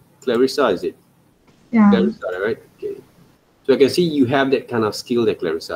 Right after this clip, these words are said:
Speaker 1: okay? Even though the proportion doesn't look well there, okay? But you have that skill that can be required to develop improvement from here. Okay, good there, okay? It's a good try here, all right? But add some shadings later on, if you can,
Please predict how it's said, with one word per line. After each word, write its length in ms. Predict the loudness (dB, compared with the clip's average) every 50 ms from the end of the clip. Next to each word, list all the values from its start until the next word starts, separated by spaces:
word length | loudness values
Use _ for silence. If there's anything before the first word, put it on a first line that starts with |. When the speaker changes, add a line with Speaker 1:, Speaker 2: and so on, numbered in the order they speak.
| -10 -10 -10
Speaker 1:
okay? 220 | -10 -10 -10 -8 -8
Even 240 | -8 -4 -2 0 2
though 140 | 4 4 4
the 340 | 2 0 -2 -2 -4 -4 -6
proportion 480 | -8 -8 -6 -6 -6 -6 -4 -6 -6 -6
doesn't 240 | -8 -10 -10 -10
look 120 | -10 -10 -10 -8
well 240 | -8 -6 -6 -6
there, 200 | -8 -8 -10 -12 -12
okay? 200 | -12 -12 -14 -14 -16 _ _ _ _ _ _ -12
But 280 | -8 -8 -8 -8 -10 _ _ _ _ _ _ _ _ _ _ _ _ _ _
you 160 | 2 2 4
have 220 | 4 2 2 2 0
that 140 | -2 -2
skill 400 | -4 -6 -2 0 2 2 2 2
that 280 | 0 -2 -4 -6 -4 -6
can 160 | -8 -6 -4
be 120 | -4 -4 -4
required 440 | -4 -6 -6 -4 -2 -2 -2 -2 -4
to 60 | -8
develop 480 | -12 -10 -8 -6 -6 -6 -6 -8 -10 -14
improvement 600 | -20 -20 -14 _ -8 -8 -6 -6 -6 -6 -6 -6
from 220 | -8 -8 -8 -8
here. 380 | -10 -8 -4 -2 0 0 0 -2
Okay, 200 | -2 -4 -4 -6
good 280 | -6 -4 -6 -6 -4 -4
there, 180 | -6 -6 -6 -8
okay? 260 | -8 -8 -8 -8 -8 -10
It's 180 | -14 -14 -14 -14
a 40 |
good 180 | -14 -14 -14 -14
try 300 | -12 -8 -8 -8 -6 -8
here, 220 | -10 -14 -16 -18 -18 -20 _ _ _ -6
all 60 | -4
right? 200 | -2 -2 -2 -4 -6 _ _ _ _ _ -12 _
But 160 | -4 -2 0
add 120 | 0 0 0
some 180 | 2 4 4
shadings 560 | 4 6 6 6 6 8 8 6 6 6 4 2
later 300 | 0 2 2 0 0 2
on, 320 | 2 2 0 0 -4 -6 -14
if 180 | -18 -16 -14 -14
you 80 | -12
can, 400 | -8 -6 -4 -4 -4 -4 -8 -10